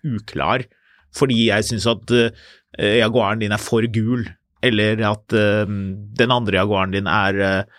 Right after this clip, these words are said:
eh, for lite rusten, eller et eller annet sånt rart. Det ville jo sy-, folk synes vært artig. Hvis det skjedde et eller annet sånn action, alle sånne kjendiser prøver jo på det, de slår hverandre litt,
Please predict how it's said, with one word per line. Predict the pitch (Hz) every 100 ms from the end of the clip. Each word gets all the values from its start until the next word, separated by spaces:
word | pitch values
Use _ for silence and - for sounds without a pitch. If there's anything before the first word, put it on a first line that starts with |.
| _ _ -
eh, | 110 98 95 64 -
for | - 123
lite | 120 101 95 120 120
rusten, | 117 - 98 95
eller | 90
et | 90
eller | 76
annet | -
sånt | -
rart. | 71 - - - - - - _ _ _ -
Det | 98 135 135 139
ville | 147 104
jo | 98 226
sy-, | - 156
folk | 131 123
synes | - 117
vært | 113 -
artig. | - - 208 - _ _ _ _ -
Hvis | 117
det | 143 -
skjedde | - 131 101 113
et |
eller | 110
annet | 104 110
sånn | -
action, | - 180 - - 202 226 - 165
alle | 139 113
sånne | - 120
kjendiser | 120 - 101 95 90 - 113
prøver | - 135 95 82
jo | 87
på | 117
det, | 117
de | 113
slår | - 95 82 69 80 80
hverandre | 82 80 80 73
litt, | 90 -